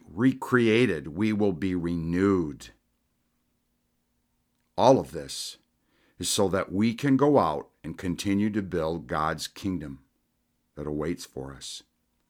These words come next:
Remember, to be a companion in Christ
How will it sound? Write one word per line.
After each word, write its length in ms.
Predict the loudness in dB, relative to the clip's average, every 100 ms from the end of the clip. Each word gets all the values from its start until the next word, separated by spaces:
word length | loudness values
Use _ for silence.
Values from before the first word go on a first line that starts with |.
| _ _ _ _ _ -20 0
Remember, 480 | 6 8 10 10 8
to 140 | 4
be 160 | 2 2
a 60 | 2
companion 680 | 0 0 4 4 6 4
in 140 | 2 -2
Christ 500 | 0 4 4 0